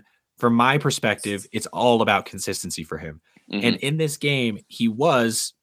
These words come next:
Speaker 1: consistent. I mean, there
Speaker 2: Yeah.
Speaker 1: are, you know, there's a few misplaced passes here and there, but he didn't have, as you said, any bone-crushing mistakes. Like,
Speaker 2: Yeah.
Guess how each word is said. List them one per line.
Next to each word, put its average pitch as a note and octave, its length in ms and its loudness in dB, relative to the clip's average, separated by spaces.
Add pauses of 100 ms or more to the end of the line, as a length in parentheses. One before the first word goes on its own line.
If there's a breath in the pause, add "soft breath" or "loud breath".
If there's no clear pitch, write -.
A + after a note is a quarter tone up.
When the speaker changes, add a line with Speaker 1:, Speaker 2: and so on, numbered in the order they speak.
Speaker 1:
consistent. - 520 0 (300)
I G2+ 60 -8
mean, A2+ 140 0
there A#2+ 120 4
Speaker 2:
Yeah. - 60 6
Speaker 1:
are, G#2+ 60 4
you B2+ 120 -2
know, B2+ 100 2
there's A#2+ 240 2 (120)
a B2+ 100 -2
few D#3 220 2
misplaced C3 400 2
passes G#2+ 260 0
here G2+ 120 -2
and G2+ 120 -4
there, C3+ 240 4 (320 loud breath)
but G#2+ 120 2
he A#2+ 120 4
didn't C3 240 4
have, A#2 320 2
as G#2+ 180 0
you B2 100 4
said, G#2+ 200 2
any G2+ 140 2
bone-crushing G#2 680 0
mistakes. - 540 0
Like, G2+ 220 0
Speaker 2:
Yeah. - 180 0